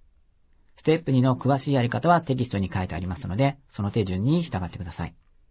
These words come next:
ステップ三では、ダイアログを通して録音してある音声を使ってシャドーイングの練習をします。これも何度かシャドーイングをして、慣れてからステップ四に進んでください。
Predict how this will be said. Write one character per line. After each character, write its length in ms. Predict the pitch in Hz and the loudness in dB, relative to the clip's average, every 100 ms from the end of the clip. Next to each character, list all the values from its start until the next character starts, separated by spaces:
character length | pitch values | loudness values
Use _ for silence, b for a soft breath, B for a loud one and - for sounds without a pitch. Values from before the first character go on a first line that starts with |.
| _ _ _ _ _ _ _ _ _ _ _ _ - _ | _ _ _ _ _ _ _ _ _ _ _ _ -20 _
ス 80 | - | -2
テ 100 | 196 | -2
ッ 40 | |
プ 60 | - | 0
三 180 | 123 107 | 2 4
で 60 | |
は、 240 | 104 120 - | 4 4 2
ダ 260 | 107 123 175 | 2 6 6
イ 40 | |
ア 60 | 156 | 6
ロ 100 | 107 | 4
グ 140 | 107 | 6
を 180 | 139 113 | 6 6
通 300 | - 202 220 | 4 2 2
し 80 | - | 4
て 140 | 165 | 2
録 200 | 120 104 | 4 4
音 100 | 127 | 2
し 60 | 123 | 4
て 60 | 139 | 2
あ 60 | |
る 80 | 113 | 2
音 140 | 113 | 2
声 100 | 107 | 0
を 60 | 95 | -2
使 160 | - 92 | -2 -8
っ 80 | |
て 140 | - 117 | 0 -2
シ 80 | - | 0
ャ 80 | |
ド 100 | 101 | 0
ー 40 | 175 | 2
イ 60 | |
ン 20 | 185 | 2
グ 80 | |
の 80 | 175 | 4
練 120 | 151 | 4
習 140 | 135 127 | 2 0
を 40 | |
し 120 | 117 | 0
ま 100 | 107 | -2
す。 120 | 110 _ _ _ _ _ _ - | -2 _ _ _ _ _ _ -6
こ 120 | 175 | -2
れ 60 | |
も 240 | 220 240 - | 2 2 2
何 280 | 117 185 185 | 2 2 2
度 80 | 131 | 4
か 160 | 156 | 2
シ 80 | - | 2
ャ 80 | 104 | 0
ド 80 | 110 | 2
ー 40 | |
イ 40 | |
ン 60 | 110 | 2
グ 80 | 113 | 2
を 60 | |
し 80 | 107 | 0
て、 220 | 117 113 - _ _ | 0 0 -2 _ _
慣 120 | 151 190 | -2 0
れ 80 | |
て 80 | 196 | 0
か 100 | 180 | 2
ら 80 | 185 | 2
ス 80 | - | 4
テ 100 | 131 | 2
ッ 40 | |
プ 140 | 127 117 | 2 2
四 160 | 104 | 4
に 160 | 117 139 | 4 2
進 260 | - 95 95 | -2 -6 -4
ん 20 | |
で 80 | 90 | -4
く 80 | |
だ 80 | 90 | -6
さ 140 | - | -4
い。 100 | 82 | -6